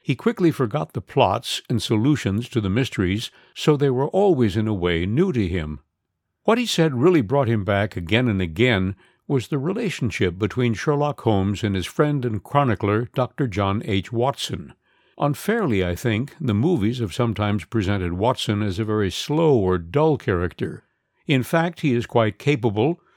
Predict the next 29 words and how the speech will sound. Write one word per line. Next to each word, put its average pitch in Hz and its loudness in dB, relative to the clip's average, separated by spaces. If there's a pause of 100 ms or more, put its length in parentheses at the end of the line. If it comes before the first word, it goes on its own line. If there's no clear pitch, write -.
(180)
and 147 -4
smart 185 0
enough 139 -2
to 135 -2
recognize 131 -2
the 104 -2
singular 151 -2
gifts 139 -4
of 127 0
his 120 -4
detective 127 -4
friend. 85 -2 (520)
And 95 -2
as 87 0
Holmes 131 4
said 113 2
in 127 -2
one 95 -2
of 92 -4
the 92 -4
stories, 127 0 (340)
"Mediocrity 127 2
knows 110 0
nothing 113 0
higher 135 0
than 98 0
itself, 92 -2 (200)
but 117 -4
talent 120 -2